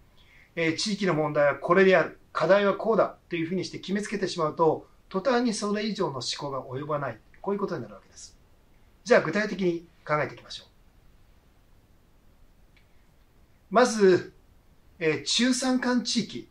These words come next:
えー、まあ、いわゆるこう、お、山あいのところですよね。そこの移動問題、えー、を考えてみるんです。例えば、バスが走ってないってことをよく言われます。だから移動ができない高齢者がいるんだ。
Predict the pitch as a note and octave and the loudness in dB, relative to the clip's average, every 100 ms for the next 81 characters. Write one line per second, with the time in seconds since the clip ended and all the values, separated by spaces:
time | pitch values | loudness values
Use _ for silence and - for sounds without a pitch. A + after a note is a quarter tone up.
0 | _ - D#3 D3+ D3 F3+ E3 F3+ F#3+ B3 | _ -8 -4 -4 0 2 2 2 2 2
1 | A3 F3 D#3 D#3+ - _ D#3 C#3+ C#3 D3 | 2 2 0 0 -8 _ -10 -8 -4 0
2 | D3+ E3+ D#3+ D3+ D#3 D#3 D#3 - D3+ C#3 | 4 4 4 2 0 0 -4 -4 -6 -8
3 | - - A#2 D3+ - _ _ _ _ - | -10 -16 -6 -6 -6 _ _ _ _ -6
4 | F#3 C4+ A#3 F#3 E3 G#3+ G#3+ A3+ G3 A#2+ | 0 4 4 2 0 2 4 6 4 2
5 | G#2 - - B2+ B2 C#3 C3 A2+ A2 - | -8 -16 -10 -8 -6 -6 -6 -10 -20 -20
6 | - - _ _ _ _ _ _ G3 A3+ | -20 -20 _ _ _ _ _ _ -2 2
7 | C4+ F#3 E3+ D3 - _ _ - B2 F#3+ | 4 6 8 6 0 _ _ -14 4 4
8 | A3+ - A3 F3 E3+ D3+ D3+ - B3 F#3 | 4 -4 0 4 6 4 0 -6 -6 -2
9 | F3 F#3+ - B2+ B2 C3 - - _ - | 0 0 -2 -10 -6 -6 -8 -18 _ -6
10 | E3 D#3 C3 - - _ _ _ - G3 | 2 2 0 -8 -18 _ _ _ 2 2
11 | G#3+ F#3 C3 C3+ F3 F3+ D#3+ D#3+ F3 B2+ | 4 2 2 2 4 4 2 0 0 -2
12 | - D3+ D#3 D#3 A#2+ A2 B2 A#2 G2+ B2+ | -6 -6 -4 -4 -6 -12 -12 -14 -8 -8
13 | - | -8